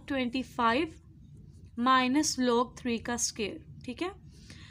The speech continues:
तो ये देखिए माइनस साइन है, इसका मतलब है कि क्या होंगे हमारे पास क्वोशंट फॉर्म में ट्वेंटी फ़ाइव over three का स्क्वायर। अब हम करते हैं पार्ट नंबर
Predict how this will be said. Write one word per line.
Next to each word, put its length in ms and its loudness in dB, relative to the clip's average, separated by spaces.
तो 60 2
ये 180 4
देखिए 280 0
माइनस 480 2
साइन 240 6
है, 80 6
इसका 240 0
मतलब 280 4
है 60 2
कि 140 2
क्या 200 4
होंगे 240 6
हमारे 280 2
पास 240 0
क्वोशंट 440 -2
फॉर्म 240 -2
में 100 -4
ट्वेंटी 440 0
फ़ाइव 480 2
over 180 0
three 260 -4
का 160 -10
स्क्वायर। 380 -4
अब 140 4
हम 120 2
करते 240 2
हैं 140 2
पार्ट 280 8
नंबर 180 2